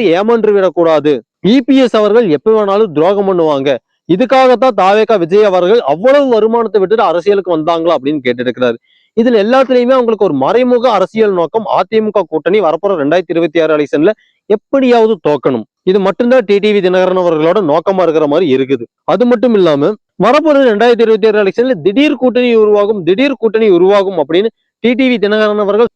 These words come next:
சொல்ல வேண்டிய அவசியமே இல்ல. ஏன்னா வரப்போற ரெண்டாயிரத்தி இருபத்தி ஆறு எலெக்ஷன்ல டி டி வி தினகரன் அவர்கள் தலைமையிலேயே ஒரு புதிய கூட்டணி அமையும். ஓ பி எஸ் அவர்கள், ஓ பி எஸ் அவர்கள், சசிகலா அவர்கள், இது மாதிரி பிரிஞ்சு போன தலைவர்கள் எல்லாரும் சேர்ந்து ஒரு புது அணி அமைக்கத்தான் போறாங்க. அவங்க வரப்போற ரெண்டாயிரத்தி இருபத்தி ஆறு எலெக்ஷன்ல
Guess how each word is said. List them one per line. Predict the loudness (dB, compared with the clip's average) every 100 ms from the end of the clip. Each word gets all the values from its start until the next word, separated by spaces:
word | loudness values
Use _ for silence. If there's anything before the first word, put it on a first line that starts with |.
| _
சொல்ல | -2 0 2
வேண்டிய | 2 2 2
அவசியமே | 2 0 0 0 2 2
இல்ல. | 0 0 -4 -8 _ _
ஏன்னா | -2 0 2
வரப்போற | 0 0 2 0
ரெண்டாயிரத்தி | 0 0 2
இருபத்தி | 2 2 0
ஆறு | 0
எலெக்ஷன்ல | 0 -2 -2 -2 -2
டி | -2
டி | 0 0
வி | -2
தினகரன் | -2 0 2 2 2
அவர்கள் | 2 0 0
தலைமையிலேயே | -2 0 0 0
ஒரு | -2
புதிய | -2 0 0
கூட்டணி | 0 -2 0 0
அமையும். | 0 0 -4 -6 _
ஓ | 0 2 2
பி | 2
எஸ் | 0 2
அவர்கள், | 2 2 2 0 -4 _ _ _ -2
ஓ | 0
பி | 2 0
எஸ் | 2 0
அவர்கள், | 2 0 0
சசிகலா | -2 0 0 2 2
அவர்கள், | 2 0 -2 -4 _ -2
இது | 0
மாதிரி | 2 0
பிரிஞ்சு | 0 0 0
போன | 0 0
தலைவர்கள் | 0 0 2 2 2
எல்லாரும் | 2 2 0
சேர்ந்து | 0 0
ஒரு | 0
புது | 0 2
அணி | 2 0
அமைக்கத்தான் | 0 0 0 -2 0
போறாங்க. | -2 -2 -2
அவங்க | -2 -2 0
வரப்போற | 0 0 0 0
ரெண்டாயிரத்தி | 0 -2 0
இருபத்தி | -2 0
ஆறு | 0 0
எலெக்ஷன்ல | -2 -2 -2